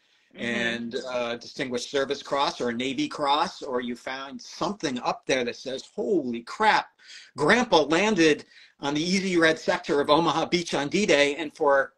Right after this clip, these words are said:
Speaker 2: eighty years, he didn't say anything about
Speaker 1: Yeah.
Speaker 2: it. How, how
Speaker 1: Yeah.
Speaker 2: come?"
Speaker 1: That
Speaker 2: It's
Speaker 1: I,
Speaker 2: amazing.
Speaker 1: it's,
Speaker 2: Men are
Speaker 1: it,
Speaker 2: amazing.
Speaker 1: it,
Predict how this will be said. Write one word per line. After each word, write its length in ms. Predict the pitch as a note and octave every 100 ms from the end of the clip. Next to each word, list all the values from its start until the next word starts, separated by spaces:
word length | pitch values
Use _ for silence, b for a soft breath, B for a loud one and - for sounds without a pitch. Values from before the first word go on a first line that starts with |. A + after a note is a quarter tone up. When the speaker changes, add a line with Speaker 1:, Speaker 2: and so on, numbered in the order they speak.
| -
Speaker 2:
eighty 220 | A#3+ A3+
years, 360 | G3 A3 G3 E3+
he 140 | G3+
didn't 160 | G3+ F3
say 180 | - F#3+
anything 340 | F#3+ G3 F3+
about 340 | E3+ F#3+ A3+
Speaker 1:
Yeah. 60 | F#3
Speaker 2:
it. 120 | - _
How, 220 | - A3 -
how 200 | - A3+
Speaker 1:
Yeah. 140 | A#3+
Speaker 2:
come?" 340 | A#3 D#4+ F#4 D#4 - _ _ _ _
Speaker 1:
That 220 | G3+ G#3+
Speaker 2:
It's 100 | -
Speaker 1:
I, 60 | F3 E3+ B2+ D#3 G#3 A#3+ _ -
Speaker 2:
amazing. 420 | G#3 C3+ A#2 G#2+ -
Speaker 1:
it's, 100 | -
Speaker 2:
Men 280 | C#3 B2+ A#2+
are 120 | B2+
Speaker 1:
it, 120 | C3+
Speaker 2:
amazing. 600 | A#2+ F3+ G3 D3 A#2 G2+ - - -
Speaker 1:
it, 240 | - A3+